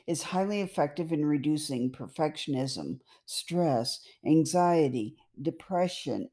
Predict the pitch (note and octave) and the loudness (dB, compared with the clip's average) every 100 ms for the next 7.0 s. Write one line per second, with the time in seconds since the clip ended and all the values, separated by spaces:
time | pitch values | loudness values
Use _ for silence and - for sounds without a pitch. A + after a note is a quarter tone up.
0 | - D3 D3 C#3+ C#3+ D#3 E3 G3 B2 - | 0 2 2 2 0 4 4 4 2 0
1 | - _ _ _ - - _ _ - D4+ | -10 _ _ _ -20 -20 _ _ 0 0
2 | - D#3+ C#3 A#2+ D3 E3 - - _ _ | 2 2 2 4 2 0 -4 -16 _ _
3 | _ _ - C3+ - F#3+ G#3+ G#3 G#3 G#3+ | _ _ -4 -4 -2 4 6 6 2 0
4 | G3+ F#3+ F3 F3 E3+ E3 D#3 D#3 - _ | 0 2 2 2 2 4 4 2 -2 _
5 | - - E3+ - F3+ - F#3 D3+ D3+ C#3+ | -12 -8 -6 -2 -2 0 0 2 2 2
6 | C#3+ C#3 C3+ C3 D3+ D3 D#3+ D3 C#3+ | 0 2 0 2 2 2 2 2 2